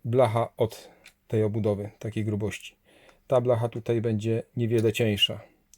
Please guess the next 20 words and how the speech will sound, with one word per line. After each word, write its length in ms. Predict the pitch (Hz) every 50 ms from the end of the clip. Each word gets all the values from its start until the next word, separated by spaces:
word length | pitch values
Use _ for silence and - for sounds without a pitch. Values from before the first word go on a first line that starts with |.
| - _ _ _ _ -
Może 180 | - 117 110 113
będzie 340 | 107 113 110 107 113 113 110
zamiast 280 | 110 113 110 110 101
dwa 140 | 104 113 113
i 60 | 110
pół, 160 | 110 - 123 113
to, 280 | 104 117 110 107 110 - 196 202 139
e, 40 | 110
może 240 | 107 110 107 113 107
będzie 200 | 104 113 107 110
posiadała 380 | - 110 127 113 117 117 113 107 - - - - - 113 - - -
dwa 120 | - 117 117
i 40 | 113
cztery 240 | - - 120 110
dziesiąte 320 | 110 104 - 117 107 - 104
milimetra. 440 | 98 98 107 101 98 - - - - _ _ - - - - - - _ _ - -
Mocowanie 520 | 113 110 - - 127 120 131 127 127 123 120 -
z 140 | - -
każdej 440 | - - 123 123 113 117 120 117 117
strony 800 | - - - - - 110 117 110 107 107 107 110 117 135 147